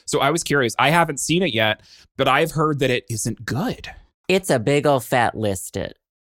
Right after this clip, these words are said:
Speaker 2: for me.
Speaker 1: Oh,
Speaker 2: It
Speaker 1: no.
Speaker 2: is, um,
Speaker 1: I see, I enjoyed, but, but the thing is, is, like, I enjoyed the,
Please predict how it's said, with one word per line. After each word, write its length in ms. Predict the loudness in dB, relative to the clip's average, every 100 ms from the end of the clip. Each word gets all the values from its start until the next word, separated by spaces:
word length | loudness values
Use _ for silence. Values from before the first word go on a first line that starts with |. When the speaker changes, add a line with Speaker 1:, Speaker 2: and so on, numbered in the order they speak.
| -6
Speaker 2:
for 80 | -4
me. 160 | -2 -4
Speaker 1:
Oh, 520 | -2 0 2 2 2
Speaker 2:
It 200 | 2 4
Speaker 1:
no. 60 | 4
Speaker 2:
is, 40 |
um, 1080 | 6 6 6 6 6 6 6 6 6 6 4 4
Speaker 1:
I 140 | 2
see, 200 | 0 0
I 140 | 4 4
enjoyed, 600 | 2 2 2 2 0 0
but, 300 | -2 -2 -2
but 140 | -2
the 80 | 0
thing 180 | 0 0
is, 140 | -2
is, 100 | -2
like, 140 | -2 2
I 160 | 2 2
enjoyed 540 | 2 0 0 0 0
the, 420 | 2 4 2 0